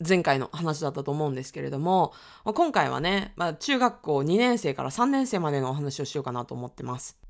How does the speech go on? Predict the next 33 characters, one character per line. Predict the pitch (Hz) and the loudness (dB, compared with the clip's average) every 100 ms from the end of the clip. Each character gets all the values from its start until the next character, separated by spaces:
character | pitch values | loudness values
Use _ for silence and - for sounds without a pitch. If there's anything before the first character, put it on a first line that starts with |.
| - | -4
で、 | 208 | 0
ま | 214 | 0
ず、 | 185 185 190 151 - | 0 0 0 0 -2
私 | 208 277 302 | -2 -2 -2
は | 240 | -2
中 | - 415 427 | 2 4 4
学 | 453 440 | 4 -4
校 | - 170 | -2 0
二 | 180 | 2
年 | 262 269 | 2 2
生 | 175 | 0
の | 143 | -2
時 | 139 143 143 | -4 -6 -4
に、 | 165 170 | -4 -2
も | 151 | -2
う | 156 | -2
本 | 254 | -4
当 | 302 311 | -4 -4
に、 | 294 277 262 196 - - - - | -2 -2 -2 -4 -10 -14 -14 -6
こ | 302 | -2
れ | 381 | 2
ま | 427 | 4
で | 381 | 4
の | 196 | 4
人 | 165 226 | 2 2
生 | 202 | 2
の | 151 | 0
中 | 156 147 | -2 -2
で | 127 | -2
も、 | 131 143 135 139 | 0 2 2 -2
本 | 240 | -4
当 | 277 | -4
に | 302 294 | -2 -2